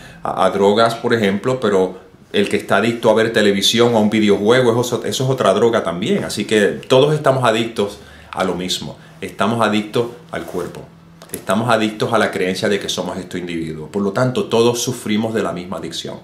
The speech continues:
Así que no hay unas adicciones mejores ni peores que otras. Aparenta que unas tienen consecuencias peores que otras, no vamos a negar eso. En el mundo de las apariencias, por ejemplo,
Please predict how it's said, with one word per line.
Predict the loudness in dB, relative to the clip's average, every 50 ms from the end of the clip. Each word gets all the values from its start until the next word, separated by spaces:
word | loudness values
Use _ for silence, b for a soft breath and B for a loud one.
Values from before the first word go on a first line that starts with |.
| -20 _ _ _ _ _ _ _ _ _ _ _ _ _ _ _
Así | -14 -10 -8 -6 -4
que | -2 0 2
no | 4 4
hay | 4 4 4
unas | 2 0 0
adicciones | 0 -2 -2 -2 -2 -2 -2 -2 -2
mejores | -2 -2 0 0 0 0 -2
ni | -4 -4
peores | -4 -4 -2 -2 -2 -2
que | -4 -4 -6
otras. | -6 -6 -8 -10 -10 -12 -12 B B B B B B B B B
Aparenta | 2 2 4 4 2 2 2 2 2 0 0
que | 0 0
unas | 0 0 0 0
tienen | 0 2 2 2 2
consecuencias | 2 2 2 2 0 0 0 0 2 2 2 2 2 -2 -4
peores | -4 -2 -2 0 2 0 0 -2
que | -2 0 4
otras, | 4 4 4 2 0 -2
no | -2 -2
vamos | 0 -2 0 0 0
a | 0
negar | 0 0 0 0
eso. | 0 0 0 0 -2 -4 -4 -4
En | -4 -6 -6
el | -6
mundo | -4 -2 0 2 2
de | 2 2
las | 2 2
apariencias, | 0 0 -2 -2 0 0 0 0 0 -2 -4 -4 -6
por | -6 -6 -4 -4
ejemplo, | -2 -4 -4 -4 -2 -2 -4 -4